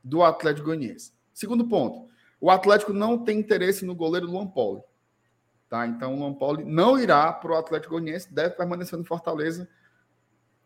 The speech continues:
a, p-, pelo menos a não ser que, que tenha uma outra proposta, mas não é do Atlético. Terceiro ponto, confirmou a história que a gente falou aqui mesmo no Glória e Tradição. O São Paulo só levou o Wellington Rato porque igualou a proposta.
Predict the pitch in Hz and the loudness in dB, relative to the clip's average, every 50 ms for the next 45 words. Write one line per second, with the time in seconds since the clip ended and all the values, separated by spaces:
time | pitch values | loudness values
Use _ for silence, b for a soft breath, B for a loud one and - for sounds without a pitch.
0 | _ _ _ - - 104 - - 120 - - - 131 123 127 127 131 139 139 151 | _ _ _ -10 -10 -10 -10 -12 -16 -8 -4 -2 0 0 0 -2 -2 -2 -2 -2
1 | 151 - 160 147 - 185 180 180 - - - - 165 160 156 156 160 165 160 170 | -2 -4 -4 -2 -2 -2 -4 -4 -6 -12 -8 -6 -4 -2 -2 0 2 2 4 4
2 | 180 180 196 190 - 196 - - 220 - 120 123 135 160 180 185 180 175 175 175 | 2 2 -2 -6 -6 -6 -4 -4 -4 -4 -2 -2 0 0 0 2 2 2 2 4
3 | 185 180 185 180 - 147 123 107 - - - - b b b b b b b b | 4 4 4 4 4 4 4 4 4 0 -8 -18 b b b b b b b b
4 | b b b b _ _ _ _ _ - 196 208 220 220 - 220 208 208 202 208 | b b b b _ _ _ _ _ 12 12 12 12 12 10 8 8 8 8 6
5 | - 180 147 120 113 - - - - _ _ _ _ _ _ _ _ _ _ _ | 4 4 4 4 2 0 -6 -16 -20 _ _ _ _ _ _ _ _ _ _ _
6 | _ _ _ _ _ - - 240 269 269 - 269 247 226 202 214 226 233 240 233 | _ _ _ _ _ 8 12 12 12 12 10 8 8 8 10 10 10 10 10 8
7 | - - - 185 180 185 196 214 247 269 - - - _ _ - 180 151 147 165 | 6 2 4 6 6 6 6 4 2 -2 -6 -10 -20 _ _ 2 2 2 4 2
8 | 185 196 - - 208 175 175 175 180 180 180 180 - 226 208 175 165 185 202 220 | -2 -8 -6 -4 -4 -2 0 0 -2 -2 -4 -4 -4 -2 -2 0 2 0 0 0
9 | 208 208 196 196 196 190 190 - 202 - 196 - - - 117 107 - 117 - - | -2 -4 -2 -2 -2 -2 -4 -8 -12 -12 -12 -12 -12 -12 -12 -14 -14 -14 -12 -10
10 | 139 131 - 165 165 170 196 - - - 196 226 262 262 254 226 151 147 165 196 | -10 -4 -2 0 0 0 0 -2 -2 0 2 4 8 10 10 10 8 6 4 2
11 | 240 240 220 208 202 202 202 208 185 160 143 139 135 160 202 - - - 220 208 | 4 4 4 2 2 0 -2 -4 -6 -4 -2 -2 -2 -2 -4 -6 -8 -12 -12 -4
12 | - 202 214 254 233 196 240 247 254 196 202 - - 466 440 - - - - - | 0 2 2 2 4 6 6 6 6 4 0 -2 -2 -4 -6 -4 -4 -6 -6 -8
13 | - | -14